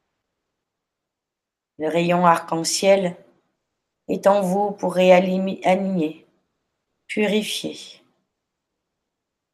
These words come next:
Continuez à respirer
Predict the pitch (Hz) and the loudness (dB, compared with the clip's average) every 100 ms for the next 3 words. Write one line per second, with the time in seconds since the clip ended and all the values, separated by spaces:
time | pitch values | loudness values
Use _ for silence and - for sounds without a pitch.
0 | _ _ _ _ _ _ _ _ _ _ | _ _ _ _ _ _ _ _ _ _
1 | _ _ _ _ _ _ _ _ _ _ | _ _ _ _ _ _ _ _ _ _
2 | - 160 151 - 165 165 165 160 147 180 | -14 -14 -10 -6 -4 0 0 0 -2 -6
3 | - - - 170 160 156 | -6 -8 -8 -8 -8 -16